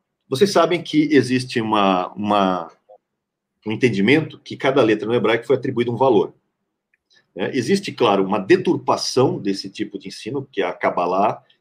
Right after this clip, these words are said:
existe a Má Kabbalah, que eu não recomendo a ninguém, que é uma visão mística judaica, extremamente perigosa em vários aspectos, né? Não vou explicar hoje os porquês detalhados,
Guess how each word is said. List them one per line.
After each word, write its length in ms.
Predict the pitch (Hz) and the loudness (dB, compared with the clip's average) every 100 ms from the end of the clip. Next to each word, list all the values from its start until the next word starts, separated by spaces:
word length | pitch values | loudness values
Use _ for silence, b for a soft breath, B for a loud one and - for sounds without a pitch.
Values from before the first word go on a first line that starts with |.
| - | -20
existe 220 | 87 113 | -6 -4
a 60 | |
Má 200 | 92 120 | 0 0
Kabbalah, 580 | 123 117 92 82 82 104 _ _ _ _ _ _ _ | 0 -2 -2 -2 -4 -6 _ _ _ _ _ _ _
que 80 | 98 | -2
eu 40 | |
não 80 | 107 | 0
recomendo 400 | 113 - 98 95 | 0 2 0 0
a 40 | |
ninguém, 400 | 90 90 98 143 | -2 0 0 0
que 100 | - | -4
é 40 | 95 | -4
uma 100 | 90 | -4
visão 240 | 90 101 | -4 -2
mística 680 | 98 123 - 98 - 82 - | 0 0 -2 -8 -6 -6 -8
judaica, 760 | 85 92 85 85 101 - 127 - _ _ | -8 -6 -2 -2 -2 -2 -6 -8 _ _
extremamente 600 | - - 123 147 107 104 | -12 0 4 4 2 0
perigosa 580 | - 90 90 87 107 101 | 0 2 2 2 2 -2
em 60 | 82 | -2
vários 220 | 85 80 | -4 -4
aspectos, 640 | 78 - 110 - - - _ _ _ - | -8 -2 -2 -2 -12 -20 _ _ _ -8
né? 160 | 98 | -4
Não 120 | 101 | -2
vou 100 | 87 | -2
explicar 340 | 98 - 95 87 | -2 -2 -2 0
hoje 180 | 85 85 | 0 -4
os 100 | - | -6
porquês 480 | 98 95 - 113 | -4 -2 0 0
detalhados, 680 | 107 - 85 82 95 - - | 0 -2 0 0 0 -4 -18